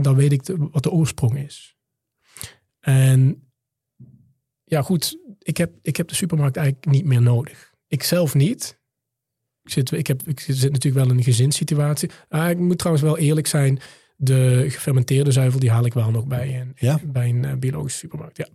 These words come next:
Speaker 1: Hè? Maar, ehm, ik zit ook in een gezinssituatie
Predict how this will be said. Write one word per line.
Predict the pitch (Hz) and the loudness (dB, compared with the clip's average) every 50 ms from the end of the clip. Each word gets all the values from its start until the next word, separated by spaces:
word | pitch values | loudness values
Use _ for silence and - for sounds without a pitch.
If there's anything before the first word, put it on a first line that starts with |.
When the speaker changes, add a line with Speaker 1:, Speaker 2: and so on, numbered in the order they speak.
| _ _ _ - - - - - - - - - _ _ _ _ | _ _ _ -8 -6 -6 -6 -8 -10 -14 -18 -20 _ _ _ _
Speaker 1:
Hè? | _ - 143 160 208 240 - _ | _ -2 -2 -2 -2 -4 -8 _
Maar, | - - 143 143 139 139 135 135 139 139 131 - - | -4 -2 0 2 2 2 2 2 2 2 0 -2 -4
ehm, | - 156 139 131 131 131 131 131 131 156 - - _ _ | -2 0 2 4 4 4 4 4 4 2 0 -6 _ _
ik | - 139 - | -8 -6 -2
zit | - 147 131 139 | -2 -2 -2 0
ook | - 127 117 131 | 0 -2 0 2
in | 120 | 2
een | 120 | 2
gezinssituatie | 110 123 113 110 131 165 165 - - 131 - 135 131 131 - - 135 - - 147 143 170 190 | 4 2 2 4 2 2 2 0 0 -2 0 -2 -2 -2 -4 -6 -6 -4 -2 -2 -2 -2 -4